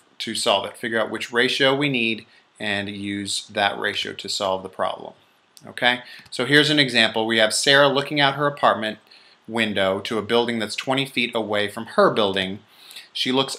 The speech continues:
up at an angle of thirty-five degrees to see the top of the building, and she looks down at an angle of seventy to see the bottom of the building.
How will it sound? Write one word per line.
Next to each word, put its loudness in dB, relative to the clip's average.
up 8
at 6
an 2
angle 4
of -2
thirty-five 6
degrees 0
to -8
see -6
the -12
top -2
of -6
the -4
building, 2
and -4
she -4
looks -8
down 0
at -4
an -4
angle -6
of -10
seventy 0
to -6
see -6
the -8
bottom 4
of -6
the -10
building. -2